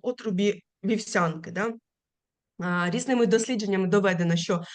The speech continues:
бета-глюкани сприяють зниженню рівня холестерину в крові. Крім того, а, бета-харт, е, він не містить цукру,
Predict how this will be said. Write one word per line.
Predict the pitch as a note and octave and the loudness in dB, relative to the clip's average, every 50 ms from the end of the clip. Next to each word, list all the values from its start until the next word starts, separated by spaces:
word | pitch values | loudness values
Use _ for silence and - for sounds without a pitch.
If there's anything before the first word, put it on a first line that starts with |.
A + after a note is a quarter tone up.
| - _ | -10 _
бета-глюкани | - F#3 A#3 A#3+ - G3+ F3 F#3+ F#3 F#3 F3+ - A#3 C#4 D#4+ D4+ C4+ | 2 2 4 4 2 0 -2 0 -2 -2 0 2 2 2 2 2 -2
сприяють | - - - G3 G3 G3+ G#3 G3+ F#3+ F3 F#3 | -6 -6 -4 -2 0 2 2 2 2 0 0
зниженню | F3+ F#3 G3+ A3+ C4+ C4 C4 A3+ G3+ F3 | -2 -2 -2 -2 -2 -4 -2 -2 -2 -2
рівня | F3 A3+ B3 A3+ | -2 -2 -2 -4
холестерину | A3 A3 - F3+ F3 E3+ E3+ - F3+ F#3+ A#3 A#3+ A3+ | -4 -4 -6 -6 -6 -6 -6 -4 0 0 2 2 2
в | A3 - | 0 0
крові. | - G#3 A3 G#3+ G#3+ G3+ F3+ D#3+ E3+ - _ _ _ _ - - - - - - - | 2 4 4 4 4 2 0 0 -2 -6 _ _ _ _ -20 -18 -18 -16 -16 -6 -2
Крім | - B3+ C#4+ D4+ D4+ D4 | 0 0 0 0 0 2
того, | C4+ G#3+ G#3 F#3 E3 E3 - - - - - | 4 4 6 4 2 0 -4 -8 -14 -8 -2
а, | - E3+ | 0 4
бета-харт, | F3 G#3+ A#3 A#3 C#4 C#4+ - A#3+ G3 E3+ D#3+ E3 E3 - - | 4 4 4 2 0 -2 0 2 2 2 2 0 -4 -10 -10
е, | - F3 F3 F3 E3+ E3+ E3 E3+ | -6 -4 -2 -2 0 0 0 0
він | G3 D#4+ E4 C#4 | 0 2 4 6
не | A3 | 6
містить | G3+ A#3 C4+ C4+ - C4 C4 - | 6 6 4 2 -2 -4 -6 -4
цукру, | - - C4 A3+ D#3+ E3+ G3+ G3+ A#3 C4+ D4+ D4+ | -4 -2 -2 -2 0 -2 -2 -2 -2 -4 -6 -10